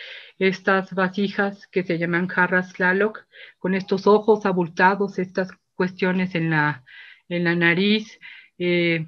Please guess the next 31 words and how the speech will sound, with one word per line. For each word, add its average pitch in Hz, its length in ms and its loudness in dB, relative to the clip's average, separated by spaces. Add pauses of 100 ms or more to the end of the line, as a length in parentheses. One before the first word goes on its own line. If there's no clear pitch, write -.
(240)
estos 208 420 2
rasgos 208 500 6
apenas 196 400 -2
definidos 185 680 0
de 175 120 -2
unas 180 320 -2
cejas, 190 420 0 (340)
estos 190 340 2
bracitos 196 640 2
que 180 160 -2
vemos 185 400 -2 (420)
en 185 180 0
estas, 185 400 0
eh, 160 480 -2
ollas 170 400 -2
Tlaloc 185 440 0
o 165 80 -2
jarras 175 420 -4
Tlaloc, 190 480 0 (280)
que 190 140 0
son 190 220 0
muy, 214 280 6
muy 214 260 4
tempranas, 190 640 0 (440)
se 220 120 10
va 247 100 10
a 277 40 10
ir 285 140 6
definiendo 214 880 2
una 214 240 2
entidad 202 640 0